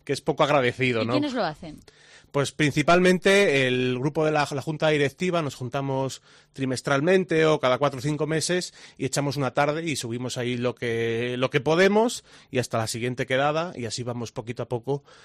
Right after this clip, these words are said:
Speaker 1: eh, dando salida a esos libros que nos donan.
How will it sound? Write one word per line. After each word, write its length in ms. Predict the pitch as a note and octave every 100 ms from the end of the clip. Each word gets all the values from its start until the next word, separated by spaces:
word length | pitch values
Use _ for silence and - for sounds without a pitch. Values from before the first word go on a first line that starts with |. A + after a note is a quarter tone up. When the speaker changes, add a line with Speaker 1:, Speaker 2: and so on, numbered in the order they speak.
| _
Speaker 1:
eh, 580 | - A#2+ A2+ A2 A2 G#2+
dando 240 | A#2 A#2+ A#2+
salida 280 | A#2+ A#2+
a 20 | B2
esos 180 | B2
libros 240 | A2+ A2 A2
que 120 | A#2+
nos 120 | G2+
donan. 280 | D#2 G2 -